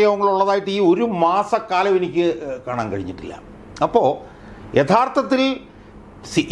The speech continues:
ഈ തെരഞ്ഞെടുപ്പ് പ്രവർത്തനവുമായി ബന്ധപ്പെട്ടിട്ടുള്ള പരമ്പരാഗതമായിട്ടുള്ള ശീലങ്ങൾക്കൊക്കെ വലിയ മാറ്റം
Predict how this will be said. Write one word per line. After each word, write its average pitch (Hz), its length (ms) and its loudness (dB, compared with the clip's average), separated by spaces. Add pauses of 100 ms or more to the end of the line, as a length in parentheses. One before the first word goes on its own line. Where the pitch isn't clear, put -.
ഈ - 20 6 (280)
തെരഞ്ഞെടുപ്പ് 240 640 2 (280)
പ്രവർത്തനവുമായി 220 760 2 (120)
ബന്ധപ്പെട്ടിട്ടുള്ള 185 680 -2 (180)
പരമ്പരാഗതമായിട്ടുള്ള 196 1300 0 (120)
ശീലങ്ങൾക്കൊക്കെ 180 880 0 (140)
വലിയ 175 340 2 (100)
മാറ്റം 139 280 -2